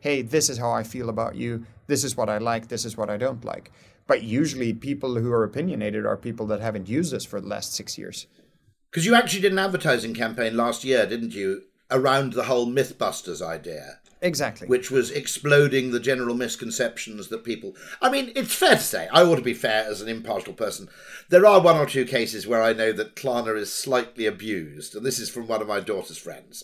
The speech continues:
Speaker 2: okay, who says very simply, she said, "If I go to my dad and say, 'Can I buy a pair of shoes?' he says no.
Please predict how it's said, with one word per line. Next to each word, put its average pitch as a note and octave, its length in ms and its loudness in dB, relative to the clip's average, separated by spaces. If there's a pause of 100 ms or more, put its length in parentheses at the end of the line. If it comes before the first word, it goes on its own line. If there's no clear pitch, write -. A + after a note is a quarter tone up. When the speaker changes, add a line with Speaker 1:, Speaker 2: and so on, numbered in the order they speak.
Speaker 2:
okay, G2 300 -4 (420)
who C#3 260 -2
says D3+ 300 2
very F#3+ 220 4
simply, G2+ 440 -4
she - 80 -10
said, A#2+ 200 -4 (260)
"If E3 140 2
I G#3+ 100 6
go F3+ 180 4
to D3 80 0
my C#3+ 160 0
dad A#2 300 0
and A2 100 -14
say, A2+ 220 -2
'Can B2 180 -8
I A2+ 100 0
buy G#2+ 200 2
a G#2+ 40 0
pair G#2 260 0
of F#2+ 100 -6
shoes?' E2+ 440 -6
he A2+ 120 -6
says A2 260 -4
no. F#2+ 440 -6